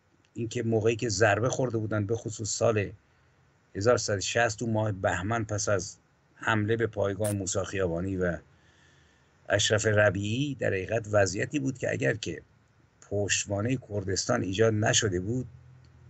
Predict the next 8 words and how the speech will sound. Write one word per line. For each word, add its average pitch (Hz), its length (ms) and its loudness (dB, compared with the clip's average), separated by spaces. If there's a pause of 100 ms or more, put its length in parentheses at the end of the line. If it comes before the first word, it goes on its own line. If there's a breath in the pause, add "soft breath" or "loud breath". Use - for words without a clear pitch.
(600)
تعداد 117 460 0 (140)
کشته 104 320 2
ها 123 440 4
در 101 180 4 (160)
دام 117 300 6
وزارت 104 400 0
اطلاعات 107 560 0
ننگین 104 760 4